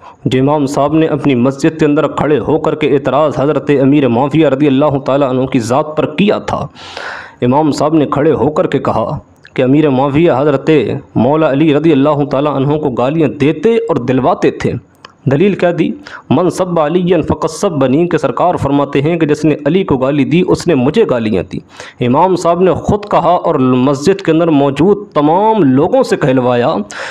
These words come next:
कि जो हुजूर को गालियाँ दे, वो मोमिन है कि काफिर है? सब ने मिल कर के कहा कि वो काफिर हैं। यानी इमाम साहब ये साबित करना चाहते थे कि हज़रत अमीर मुआविया मौला अली को गालियाँ देते भी थे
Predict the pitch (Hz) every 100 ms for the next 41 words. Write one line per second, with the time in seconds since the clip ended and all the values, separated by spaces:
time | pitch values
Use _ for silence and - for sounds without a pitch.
0 | - 139 131 185 165 117 147 233 - 147
1 | 139 240 262 165 120 110 - _ _ -
2 | - - - - _ - 131 131 175 175
3 | 143 175 - 143 135 113 - - 117 -
4 | 143 156 127 151 151 160 139 131 127 151
5 | 147 127 - 135 - 95 - - - _
6 | _ - - - 127 151 160 147 156 139
7 | 135 165 180 143 - - - 113 143 202
8 | 156 160 156 147 135 127 120 117 113 -
9 | 117 143 139 - - 143 139 156 156 135
10 | 131 135 117 110 127 123 135 - 175 -
11 | - - 113 151 170 - 147 156 147 131
12 | 147 147 139 101 131 139 190 175 170 143